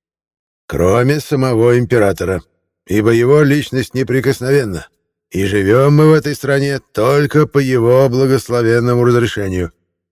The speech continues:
И совершенно неважно то обстоятельство, что Гескель не был дворянином, а лишь бывшим наёмником.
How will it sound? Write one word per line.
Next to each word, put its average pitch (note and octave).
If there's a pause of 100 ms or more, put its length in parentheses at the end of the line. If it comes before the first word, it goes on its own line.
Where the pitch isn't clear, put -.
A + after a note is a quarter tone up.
(280)
И C#3
совершенно C3
неважно B2+
то A2
обстоятельство, A2 (240)
что G#2+
Гескель A#2
не C3+
был B2
дворянином, B2
а G#2+
лишь A#2+
бывшим A#2
наёмником. G#2+